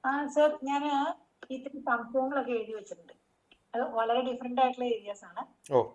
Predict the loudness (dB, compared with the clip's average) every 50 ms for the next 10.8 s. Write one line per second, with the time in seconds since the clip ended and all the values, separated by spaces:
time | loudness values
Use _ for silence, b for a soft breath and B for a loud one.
0 | _ -6 -6 -4 -2 -2 -2 -4 -6 -10 -12 -14 -14 -14 _ _ _ _ -8 -4
1 | -4 -2 -2 -2 0 0 0 0 2 0 2 2 2 0 2 0 -2 -2 -2 -4
2 | -2 -4 -4 -4 -4 -10 _ _ _ _ _ _ -6 -2 -2 0 -2 -2 -4 -8
3 | -6 -6 -4 -4 -6 -6 -4 -2 -2 -2 -2 -4 -8 -10 -8 -6 -4 -2 -2 -2
4 | 0 -2 -2 -2 -2 -2 0 0 0 -2 -4 -6 -8 -10 -6 0 2 2 4 4
5 | 2 0 0 -2 -2 0 -2 -2 -2 -4 -6 -6 -6 -8 -8 -8 _ -10 -8 -8
6 | -8 -8 -10 -12 -10 -10 -10 -4 -4 -4 -4 -4 -8 -8 -4 -4 -4 -4 -6 -8
7 | -12 -12 -14 -16 -16 -8 -4 -2 -2 -2 -4 -8 -14 -14 -14 -12 -12 -16 -16 -14
8 | -10 -10 -10 -10 -10 _ _ -8 -8 -8 -8 -2 -2 0 4 4 4 4 4 4
9 | 2 2 2 -10 -16 -18 -16 2 8 10 10 12 10 8 6 10 8 8 8 10
10 | 6 4 8 8 6 6 6 0 -2 -2 -4 -4 -4 -12 -18 -18